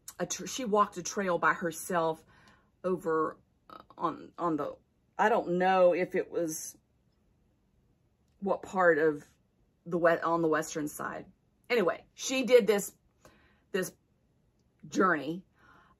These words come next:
um, this trail, she walked it, and it was a big deal a couple years ago, and it was a really good book. So she says, "Thrilling, tender, utterly absorbing, every chapter shimmered with truth."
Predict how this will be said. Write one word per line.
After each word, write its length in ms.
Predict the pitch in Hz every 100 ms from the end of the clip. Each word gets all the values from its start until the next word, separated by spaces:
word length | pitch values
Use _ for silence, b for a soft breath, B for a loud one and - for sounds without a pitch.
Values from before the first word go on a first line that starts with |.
| -
um, 500 | 170 156 147 170 185 _ _ _ _
this 180 | 170 -
trail, 460 | - 302 185 147 -
she 200 | - 190
walked 320 | 170 151 -
it, 120 | - -
and 240 | 147 - b b -
it 60 |
was 120 | 240 240
a 80 |
big 320 | 185 247 247 220
deal 300 | 214 190 175
a 60 |
couple 420 | - 180 170 170
years 340 | 156 170 165 -
ago, 360 | 151 156 151
and 120 | 160 175
it 60 |
was 140 | 156 175
a 60 |
really 260 | 160 196 180
good 180 | 170 -
book. 220 | - -
So 180 | - 185
she 640 | - 285 277 240 214 - B
says, 500 | - - 240 185 165
"Thrilling, 460 | - 247 262 269 269
tender, 420 | 285 226 208 208 -
utterly 340 | 208 214 214
absorbing, 580 | 208 208 190 170 170 -
every 240 | 190 196 214
chapter 540 | 247 190 - 175 170 -
shimmered 500 | - 220 190 180 170
with 120 | -
truth." 420 | - 170 127 -